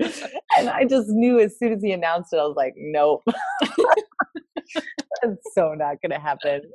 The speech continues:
And 'cause I knew how much I put in to just make sixty-three. So I was like, "This is gonna, that's crazy to me." So I, that's the one thing that always had bothered me. And I finally, I loved competing in CrossFit. I really did.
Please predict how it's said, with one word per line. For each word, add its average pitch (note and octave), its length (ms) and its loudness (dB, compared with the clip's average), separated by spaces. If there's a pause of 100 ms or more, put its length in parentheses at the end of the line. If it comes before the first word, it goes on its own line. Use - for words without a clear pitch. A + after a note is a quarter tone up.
And A#3 200 -2
'cause C4+ 160 -2
I C#4 100 -16
knew B3+ 100 -14 (200)
how A3+ 80 0
much A3 160 -8 (100)
I F#3 80 2 (140)
put G3+ 100 -6
in G#3+ 200 -4
to F#3 100 -8
just F3 260 -8
make F#3 200 -6
sixty-three. C4 840 -6 (100)
So G#3+ 60 0
I F#3+ 220 -2
was G3+ 140 -8
like, F#3 260 -8
"This C#4 160 -10
is A#3 100 -10 (120)
gonna, A3 160 -8 (380)
that's D4 220 -6
crazy F#4 520 -6
to E3+ 80 -12
me." - 180 -16 (140)
So F3+ 420 2 (440)
I, F#3 420 2 (100)
that's G#3 220 -4
the B3+ 80 -4
one A#3+ 200 -4
thing C4+ 140 -4
that G#3+ 140 -4
always A#3+ 280 -2
had G3 140 -4
bothered F3+ 320 -2
me. E3 120 -8
And D#3 100 -12
I E3 180 -8
finally, G3 460 -2 (280)
I A3+ 100 2
loved E3+ 360 0 (200)
competing D3+ 380 -10
in D3+ 100 -14
CrossFit. - 440 -8
I D3+ 100 -4
really E3+ 300 -6
did. C#3 220 -2